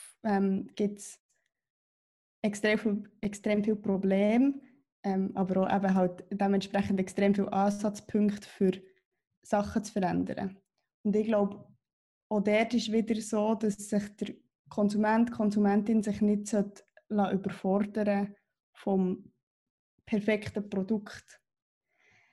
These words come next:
Sondern eben, ich glaube, es ist wichtig, sich auch dort zu überlegen, was ist mir wichtig? Ist mir jetzt zum Beispiel wichtig, dass ich nachhaltige Materialien, dass ich auf nachhaltige Materialien setze?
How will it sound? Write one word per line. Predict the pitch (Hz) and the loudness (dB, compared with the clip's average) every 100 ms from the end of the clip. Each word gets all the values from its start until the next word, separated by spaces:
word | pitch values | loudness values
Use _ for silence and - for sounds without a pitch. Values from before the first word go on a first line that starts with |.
| _ | _
Sondern | - 202 196 208 202 - - - _ | 0 4 4 4 2 0 -14 -20 _
eben, | 220 208 196 - | 0 2 0 -2
ich | |
glaube, | 208 214 208 | 0 2 2
es | 208 | 2
ist | 202 | 2
wichtig, | 202 214 - 220 | 2 2 0 -2
sich | 220 214 | -2 -2
auch | |
dort | 208 208 208 | 2 0 0
zu | 202 | 0
überlegen, | 208 208 208 | 2 2 2
was | 202 | 0
ist | 226 208 | 0 2
mir | 226 220 220 208 | 4 6 6 6
wichtig? | 254 - - - | 4 2 -2 0
Ist | - | 2
mir | 226 | 4
jetzt | 214 - | 4 0
zum | 233 | 2
Beispiel | 226 - 214 | 2 2 2
wichtig, | 226 - 240 - - - - _ | 2 2 -2 -2 -14 -20 -20 _
dass | 233 226 | 2 4
ich | |
nachhaltige | 208 220 233 226 233 233 | 4 4 4 2 2 2
Materialien, | 214 202 208 202 196 202 220 208 208 208 - _ _ _ _ _ - | 4 2 2 2 4 4 4 4 2 0 -6 _ _ _ _ _ -8
dass | 226 | 0
ich | 220 208 | 4 6
auf | |
nachhaltige | 226 208 220 214 226 220 | 6 4 4 2 4 4
Materialien | 196 202 196 196 202 202 | 2 2 2 4 4 2
setze? | 202 170 - - 170 | 2 -6 -8 -10 -10